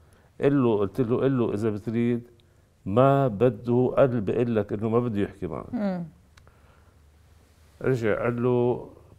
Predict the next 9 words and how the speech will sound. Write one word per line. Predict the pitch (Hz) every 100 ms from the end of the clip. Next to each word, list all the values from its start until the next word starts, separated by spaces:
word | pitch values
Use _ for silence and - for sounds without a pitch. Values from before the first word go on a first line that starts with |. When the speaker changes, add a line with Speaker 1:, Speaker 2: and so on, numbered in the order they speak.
| -
Speaker 1:
طلع | 139 131
لعنده | 117 113 123 110 113 120 117 - _ _ _ _ _ -
وخد | 87 - 135 117
له | 117 110 113 - - -
ال-، | 95 90 87 85 82 82 78 76 78 78 82 - - _ _ _ _ _ _ _ _ _ _ _ _ -
الهندي. | 82 87 78 76 71 50 50 50 - 117 107 87 - - _ - _ _ _ - _ _ _ _ _ -
طلع | 143 123 107
سابع | - 127 120
طابق | 107 120 110 90